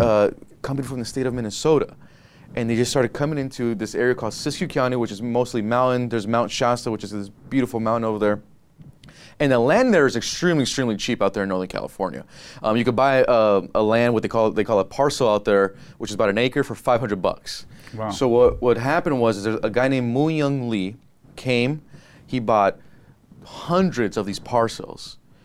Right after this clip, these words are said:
Speaker 1: and then he illegally subdivided the parcels. So he made even more property land on this land. And what they did is they started bringing in their own family members, or what the Hmong community calls them, elders. They started bringing in the elders to move into these parcels. And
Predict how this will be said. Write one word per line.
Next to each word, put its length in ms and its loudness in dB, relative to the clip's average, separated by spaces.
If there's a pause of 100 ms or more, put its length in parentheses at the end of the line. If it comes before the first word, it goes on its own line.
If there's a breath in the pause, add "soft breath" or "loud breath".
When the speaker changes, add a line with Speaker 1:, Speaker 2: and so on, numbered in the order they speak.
(300 soft breath)
Speaker 1:
and 140 -2
then 80 0
he 320 -4 (280)
illegally 760 2
subdivided 800 0
the 80 -4
parcels. 600 -2
So 80 -4
he 80 -2
made 280 0
even 240 -2
more 220 2
property 580 0
land 380 -2 (400 loud breath)
on 220 2
this 200 -2
land. 400 -2
And 80 -4
what 140 -2
they 80 -2
did 180 4
is 80 4
they 80 0
started 300 0
bringing 220 0
in 160 -4 (300 loud breath)
their 220 2
own 180 4
family 360 -2
members, 320 -2
or 100 2
what 220 2
the 60 -2
Hmong 180 -2
community 260 -6
calls 200 -2
them, 160 -8
elders. 520 0 (320 loud breath)
They 80 -8
started 240 0
bringing 220 0
in 80 -2
the 120 2
elders 440 2 (340 loud breath)
to 140 -2
move 240 0
into 200 -2
these 160 -6
parcels. 640 -4 (260 loud breath)
And 200 -4